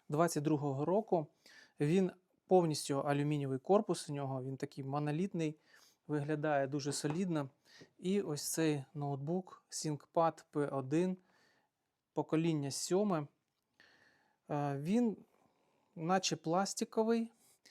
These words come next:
він більш товстий і він більш широкий і длиннючий. Тому давайте порівняємо. Ось один я покладу на інший. Більший екран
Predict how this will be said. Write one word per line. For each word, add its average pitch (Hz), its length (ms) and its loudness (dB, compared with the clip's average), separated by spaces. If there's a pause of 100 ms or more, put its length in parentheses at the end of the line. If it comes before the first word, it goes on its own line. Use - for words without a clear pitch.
(240)
він 170 300 0
більш 156 360 -2
товстий 190 680 4
і 165 340 -6
він 180 380 -2 (100)
більш 151 520 -6 (380)
широкий 160 720 -2
і 160 340 0 (160)
длиннючий. 147 680 0 (560)
Тому 170 360 6
давайте 151 360 2 (140)
порівняємо. 151 640 0
Ось 147 260 -2
один 156 320 -2
я 139 120 -2
покладу 139 500 -6
на 135 120 -6
інший. 180 500 -4 (260)
Більший 208 680 2
екран 147 540 0